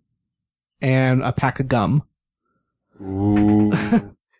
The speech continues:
Speaker 1: So as soon as I realized it, I, and the, and, and I f-, started freaking out, and I, like, ran after the cab, but it was already gone. So Leslie and I are trying to call the cab companies and be like, "Can you please get that cab that was just here back?" And, like, the cab company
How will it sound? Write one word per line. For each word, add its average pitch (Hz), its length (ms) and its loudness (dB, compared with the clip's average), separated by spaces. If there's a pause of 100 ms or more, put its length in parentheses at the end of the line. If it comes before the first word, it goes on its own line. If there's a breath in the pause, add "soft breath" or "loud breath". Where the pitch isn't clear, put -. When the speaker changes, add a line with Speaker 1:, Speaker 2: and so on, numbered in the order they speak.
(400)
Speaker 1:
So 190 220 0
as 175 160 2
soon 233 280 2
as 208 220 2
I 170 160 0
realized 156 600 2
it, 135 240 0
I, 135 200 -2
and 139 220 2
the, 131 260 0
and, 127 340 0
and 123 480 2 (680)
I 143 160 0
f-, 139 100 -4
started 139 460 -4
freaking 139 420 -2
out, 131 260 0
and 139 120 0
I, 131 100 2
like, 135 180 2
ran 135 460 2
after 139 280 0
the 123 100 -2
cab, 135 400 0
but 135 80 0
it 120 80 -4
was 127 120 0
already 123 240 2
gone. 117 480 2 (680 loud breath)
So 147 180 0
Leslie 165 360 2
and 165 80 2
I 156 100 0
are 143 100 2
trying 143 200 0
to 139 60 -2
call 160 220 0
the 160 80 -4
cab 147 300 0
companies 131 680 0 (380 soft breath)
and 135 140 2
be 143 80 2
like, 139 260 0
"Can 180 160 0
you 175 80 2
please 185 380 2
get 165 160 -4
that 156 160 -2
cab 156 300 0
that 139 120 -2
was 135 160 0
just 139 240 -2
here 147 220 0
back?" 127 440 -2
And, 135 200 0
like, 127 240 0
the 127 100 -4
cab 139 300 -2
company 131 680 0